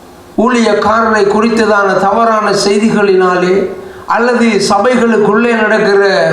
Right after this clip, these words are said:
பிளவுகள், பிரிவினைகளாலே, பலவிதமான மாமிச ஜென்ம சுவாபங்களின் கிரியைகள் வெளிப்படுகிறதுனாலே மனுஷர்கள்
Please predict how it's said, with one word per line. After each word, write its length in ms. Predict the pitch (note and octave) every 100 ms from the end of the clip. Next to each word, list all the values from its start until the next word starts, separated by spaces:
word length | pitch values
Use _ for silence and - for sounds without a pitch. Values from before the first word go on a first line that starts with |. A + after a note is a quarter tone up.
| D#3+
பிளவுகள், 580 | A3 A#3+ A#3 A3 F#3+ F#3
பிரிவினைகளாலே, 1200 | A3 A#3 A3+ G#3 G3 F#3+ F#3 F#3+ F#3+ G3 G#3 - - - -
பலவிதமான 880 | G#3 A#3+ C4 A#3+ A#3 A3+ A3 A3 G#3 F#3+ E3 D#3+ D3+ -
மாமிச 560 | F3+ A#3 B3 A#3+ -
ஜென்ம 540 | G3+ D#3 G#3+ A#3 A#3 G3+ -
சுவாபங்களின் 840 | G#3+ A#3+ A#3+ A#3 A3 A3 G#3 G3 -
கிரியைகள் 960 | A#3 B3 B3 A#3 A3 F3+ - - -
வெளிப்படுகிறதுனாலே 1600 | F#3 A3+ C#4 - A#3 G#3+ G3 G3 F#3+ F#3 G3 G#3 G3+ E3 - - - - D#3
மனுஷர்கள் 960 | F3+ A#3 A#3 A3 F#3+ F#3 F3 - -